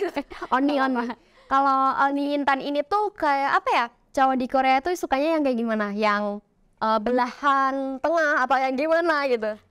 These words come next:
Speaker 2: Yang rapi sih, kayak
Speaker 1: Yang rapi ya?
Speaker 2: aku sukanya sama Siwon.
Speaker 1: Waduh.
Speaker 2: <laughs> Siwon, Siwon Suju, gaya tengah. Aduh, gantengnya tuh udah tua tapi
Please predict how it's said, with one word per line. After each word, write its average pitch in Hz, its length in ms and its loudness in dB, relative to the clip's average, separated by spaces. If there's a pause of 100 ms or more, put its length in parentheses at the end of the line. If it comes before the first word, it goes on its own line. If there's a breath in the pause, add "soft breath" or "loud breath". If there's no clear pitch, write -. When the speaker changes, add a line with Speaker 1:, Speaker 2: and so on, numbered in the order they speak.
(120)
Speaker 2:
Yang 262 240 0
rapi 269 400 -2
sih, 247 180 -2
kayak 233 240 0
Speaker 1:
Yang 240 160 2
rapi 247 240 0
ya? 202 160 0
Speaker 2:
aku 359 160 0
sukanya 311 320 -2
sama 285 160 0
Siwon. 233 540 -4
Speaker 1:
Waduh. 349 800 0 (160)
Speaker 2:
<laughs> 359 240 0
Siwon, 311 280 0 (440 loud breath)
Siwon 294 320 0
Suju, 320 420 0
gaya 269 300 0
tengah. 320 500 -2 (420 soft breath)
Aduh, 294 200 0
gantengnya 262 420 0
tuh 339 220 -2
udah 262 80 0
tua 302 240 -4
tapi 294 240 -4